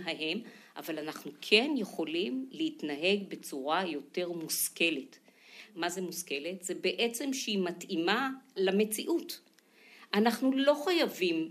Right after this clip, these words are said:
בגד חדש כל יום, ואנחנו לא חייבים טלפון חדש כל שנה.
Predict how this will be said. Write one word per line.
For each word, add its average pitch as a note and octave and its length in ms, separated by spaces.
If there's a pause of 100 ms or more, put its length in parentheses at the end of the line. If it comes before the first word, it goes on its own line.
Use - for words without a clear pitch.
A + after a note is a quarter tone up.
בגד E3+ 360
חדש D3+ 460
כל D3 280
יום, D3 380 (160)
ואנחנו F3+ 480
לא G#3+ 140
חייבים A#3 680
טלפון A#3+ 460
חדש C#3+ 400
כל D3 200
שנה. G3+ 380